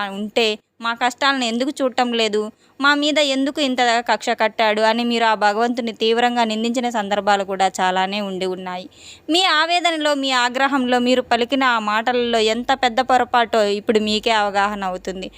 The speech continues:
ఆ వాస్తవం గ్రహించిన తర్వాత మీరు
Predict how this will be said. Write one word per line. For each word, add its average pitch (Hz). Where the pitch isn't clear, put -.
ఆ 311
వాస్తవం 302
గ్రహించిన 277
తర్వాత 220
మీరు 330